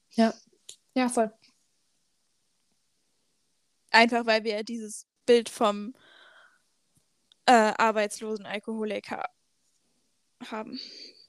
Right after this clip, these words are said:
Speaker 2: Und
Speaker 1: Ja.
Speaker 2: das ist, entspricht ja nicht
Speaker 1: Ja.
Speaker 2: der Realität.
Speaker 1: Eben, das ist
Speaker 2: Der
Speaker 1: es.
Speaker 2: ganzen Realität.
Speaker 1: Wenn, das, das fände ich auch eine interessante Umfrage, wenn man mal fragen würde,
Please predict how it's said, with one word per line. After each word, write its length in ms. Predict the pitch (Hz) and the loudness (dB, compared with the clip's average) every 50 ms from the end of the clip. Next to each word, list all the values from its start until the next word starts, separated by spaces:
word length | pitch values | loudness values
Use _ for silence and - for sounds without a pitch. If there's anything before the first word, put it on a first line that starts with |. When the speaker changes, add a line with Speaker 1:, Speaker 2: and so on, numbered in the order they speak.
| _ _ _ _ _ _ - | _ _ _ _ _ _ -2
Speaker 2:
Und 80 | - 233 | 2 4
Speaker 1:
Ja. 40 | 233 | 4
Speaker 2:
das 160 | 226 214 208 | 4 4 2
ist, 220 | - 220 - - - | 0 -2 -2 -2 0
entspricht 480 | - 220 220 - - - 220 220 - | 0 0 0 0 0 0 -2 0 2
ja 120 | 214 196 202 | 0 2 6
nicht 100 | 196 240 | 8 8
Speaker 1:
Ja. 120 | 233 233 | 8 10
Speaker 2:
der 300 | 226 190 185 180 165 - _ _ _ _ _ - - | 10 8 8 6 4 0 _ _ _ _ _ -8 -4
Realität. 540 | 226 220 208 208 214 214 - - - - - - | -2 -2 -2 -2 -4 -6 -6 -6 -6 -6 0 2
Speaker 1:
Eben, 280 | 269 262 233 233 220 | 4 4 4 4 2
das 280 | 226 226 233 233 226 - | 2 2 0 0 0 -2
ist 80 | 254 233 | 0 2
Speaker 2:
Der 80 | 226 | 2
Speaker 1:
es. 40 | 226 | 2
Speaker 2:
ganzen 280 | 190 190 226 220 220 214 | 2 0 -2 -4 -6 -6
Realität. 540 | 233 - - 247 247 - - - 285 294 _ _ _ _ _ - 202 180 - - _ - - - - | -8 -8 -10 -10 -10 -12 -12 -12 -12 -14 _ _ _ _ _ -16 -16 -16 -16 -20 _ -20 -20 -12 -4
Speaker 1:
Wenn, 260 | 220 233 240 240 247 - _ _ _ _ _ _ _ _ - | 0 2 2 2 0 -2 _ _ _ _ _ _ _ _ -2
das, 200 | 254 247 - - | 0 0 -2 -4
das 280 | 247 214 240 247 - | -6 -4 -2 -2 -2
fände 180 | - 240 214 208 | 0 0 0 0
ich 120 | - - | 2 4
auch 180 | - 370 370 - | 4 4 4 2
eine 60 | 240 | -6
interessante 520 | 214 214 - 202 196 - - 190 196 196 - | -6 -6 -8 -10 -10 -8 -8 -8 -8 -6 -4
Umfrage, 420 | 190 185 185 - 196 196 196 202 | -6 -6 -6 -6 -6 -6 -4 -4
wenn 140 | 202 208 202 | -4 -4 -4
man 120 | 196 190 | -2 -4
mal 100 | 190 185 | -4 -6
fragen 300 | - - 214 208 202 196 | -6 -6 -4 -2 -2 -2
würde, 220 | 190 196 196 226 | -2 -2 -2 -4